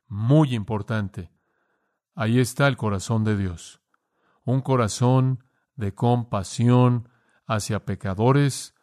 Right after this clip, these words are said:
y aquellas mujeres en necesidad. Cuando Jesús le dijo,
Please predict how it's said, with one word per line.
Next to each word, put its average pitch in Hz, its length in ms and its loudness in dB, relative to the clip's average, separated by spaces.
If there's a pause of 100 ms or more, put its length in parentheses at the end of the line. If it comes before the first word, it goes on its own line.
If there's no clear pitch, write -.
(420)
y 117 80 -2
aquellas 123 580 0
mujeres 113 680 0
en 110 200 4
necesidad. 98 840 0 (420)
Cuando 135 280 4
Jesús 147 280 2
le 160 100 4
dijo, 147 540 0